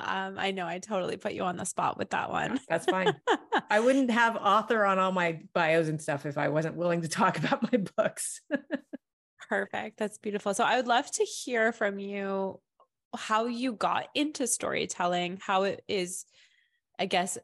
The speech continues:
Speaker 1: the channel in which you help bring healing, how it's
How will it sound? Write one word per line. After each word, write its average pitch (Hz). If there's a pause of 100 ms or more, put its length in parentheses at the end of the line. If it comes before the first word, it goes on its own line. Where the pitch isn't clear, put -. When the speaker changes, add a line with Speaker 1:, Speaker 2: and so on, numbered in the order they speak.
Speaker 1:
the 190
channel 208
in 180
which 170
you 180
help -
bring 170
healing, 240
how 170 (500)
it's -